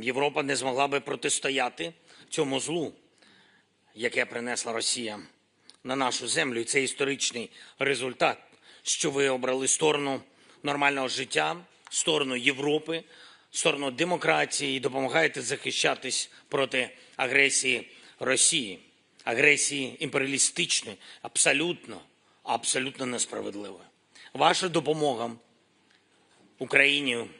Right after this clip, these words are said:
українським людям, допомога Німеччини як держави, Німеччини як провідної економіки, Німеччини як людей передусім, яким не все одно, що буде поруч в Європі,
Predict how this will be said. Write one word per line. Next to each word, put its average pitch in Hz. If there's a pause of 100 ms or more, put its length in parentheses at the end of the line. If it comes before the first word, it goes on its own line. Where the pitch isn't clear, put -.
(120)
українським 135
людям, 117 (360)
допомога 139
Німеччини 139
як 135
держави, 113 (360)
Німеччини 139
як 131 (540)
провідної 151 (240)
економіки, 151
Німеччини 139 (380)
як 127
людей 123
передусім, 113 (1080)
яким 139
не 190
все 147
одно, 117 (360)
що 131
буде 117
поруч 120
в 127
Європі, 120